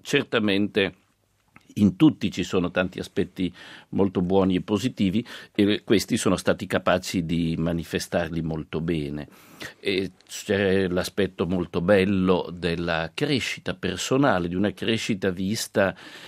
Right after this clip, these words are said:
in una prospettiva, eh, diciamo, una prospettiva molto, molto degna, ecco,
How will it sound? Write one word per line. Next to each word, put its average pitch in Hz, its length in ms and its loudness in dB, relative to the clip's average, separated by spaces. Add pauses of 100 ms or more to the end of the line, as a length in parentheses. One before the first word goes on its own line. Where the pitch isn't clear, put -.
(120)
in 95 120 -2
una 98 200 2
prospettiva, 98 1080 -2 (420)
eh, 82 480 -2
diciamo, 85 580 -4 (400)
una 85 140 -8
prospettiva 98 540 -4
molto, 90 920 -4
molto 92 320 -8
degna, 85 720 -2
ecco, 82 460 -10